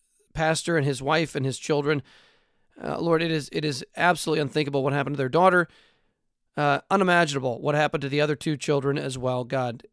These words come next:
Uh, we, we do not fully understand in your, in your providence why these things happen. We know ultimately that this does work for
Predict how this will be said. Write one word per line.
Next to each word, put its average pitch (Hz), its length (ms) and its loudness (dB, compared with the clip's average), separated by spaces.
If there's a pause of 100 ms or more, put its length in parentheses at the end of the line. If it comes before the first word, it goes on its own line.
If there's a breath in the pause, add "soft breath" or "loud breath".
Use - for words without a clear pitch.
(100)
Uh, 139 240 -4
we, 147 200 -4
we 165 280 -4
do 151 180 -2
not 160 380 0 (260 soft breath)
fully 170 300 2
understand 151 520 0
in 143 140 0
your, 151 220 2
in 147 200 -2
your 151 180 0
providence 156 580 2
why 156 400 2 (280 soft breath)
these 156 220 -2
things 151 240 0
happen. 165 320 0
We 156 100 2
know 160 140 2
ultimately 180 640 0
that 160 200 -2
this 156 160 -2
does 156 300 4
work 170 300 2
for 151 320 -2